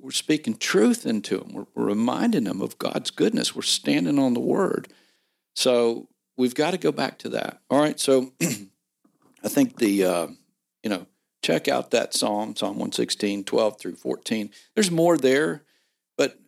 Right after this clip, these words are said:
this stuff is ours. It's for us too. And, and, uh, you know, but I love the idea that David is asking, "What can I give back to God for the blessings he's poured out on me?"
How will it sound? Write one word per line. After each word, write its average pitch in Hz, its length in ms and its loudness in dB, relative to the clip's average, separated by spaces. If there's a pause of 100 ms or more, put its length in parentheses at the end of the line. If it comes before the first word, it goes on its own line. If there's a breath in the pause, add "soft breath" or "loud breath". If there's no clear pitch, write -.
(100)
this 214 160 2
stuff - 260 0
is 175 140 0
ours. 208 360 0
It's - 120 -8
for 147 200 -2
us 143 160 0
too. - 380 0
And, - 220 -8
and, 107 300 -6
uh, - 260 -8
you 120 100 -6
know, - 220 -10 (280)
but - 180 -2
I 123 60 0
love 143 280 2
the - 200 -2
idea 117 280 -2
that 104 180 -6
David 113 260 -2
is 113 120 -6
asking, - 360 -6
"What - 300 -4
can - 160 -12
I 156 60 -8
give - 280 -6
back - 220 -12
to 107 80 -12
God 165 340 -4
for - 80 -6
the 127 100 -4
blessings 127 440 -4
he's 131 140 -6
poured 135 280 -2
out 202 160 0
on - 120 -4
me?" - 160 -18